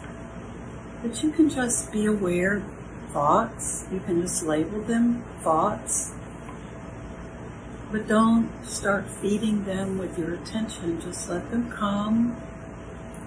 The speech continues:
and then let them go, because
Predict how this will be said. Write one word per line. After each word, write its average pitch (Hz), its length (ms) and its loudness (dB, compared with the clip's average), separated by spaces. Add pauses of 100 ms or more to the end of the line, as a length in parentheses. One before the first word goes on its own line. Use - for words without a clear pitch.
(1500)
and 202 160 2
then 220 200 4
let 226 200 2
them 226 160 4
go, 208 520 4
because - 640 0